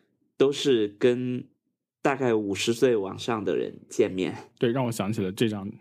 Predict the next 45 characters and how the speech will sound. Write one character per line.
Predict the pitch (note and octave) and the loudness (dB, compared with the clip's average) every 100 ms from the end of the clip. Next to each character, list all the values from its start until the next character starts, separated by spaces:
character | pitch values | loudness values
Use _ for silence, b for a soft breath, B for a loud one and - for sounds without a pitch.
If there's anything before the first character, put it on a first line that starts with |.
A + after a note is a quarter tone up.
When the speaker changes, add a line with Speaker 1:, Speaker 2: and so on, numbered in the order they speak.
| _ - | _ 0
Speaker 2:
这， | D3 | 0
这 | A2+ D#3 | 2 0
个 | C3 | 0
壁 | A#2+ A2 | -2 -8
纸。 | F#2+ B2 b b b _ _ _ - - | -10 -16 b b b _ _ _ -20 -6
Speaker 1:
这 | - | 0
是 | G3 F3 | 2 2
什 | A#2+ | 0
么？ | F#2+ | -2
金 | - F#3+ | 0 0
阁 | D3+ A#2 A#2+ | 2 2 2
寺 | D3 | -2
吗？ | B2+ G2+ - _ _ | -2 -2 -10 _ _
还 | G#2 | -12
是 | A2 | -10
什 | - | -12
么？ | - | -14
京 | - C#3 C3+ | -4 -2 0
都 | C3+ | 2
的 | C3 | 2
什 | B2 G#2+ | 0 -6
么， | F#2+ | -12
什 | - - | -12 -8
么？ | |
Speaker 2:
好 | - | -2
像 | A2 A#2+ | 0 0
是。 | - D3 A#2 - _ _ _ _ _ _ _ _ | 0 0 -2 -4 _ _ _ _ _ _ _ _
对， | C3+ A2+ G2+ | 0 2 0
就 | A#2 E3 | 0 2
是， | E3+ D3 | 2 0
就， | - C#3 - C#3+ | -4 -8 -10 0
但 | D#3+ E3+ | 2 2
是 | |
这 | D3+ | 2
张 | D#3+ | 2
照 | D3+ D3 | 2 2
片 | D3+ | 0
是 | |
乔 | C#3+ A#2 | 0 -2
布 | A#2+ | -2
斯 | B2+ | -4
自 | B2 B2 | -2 -2
己 | |
拍 | - G2 F2+ | 0 -4 -4
的。 | F#2+ | -8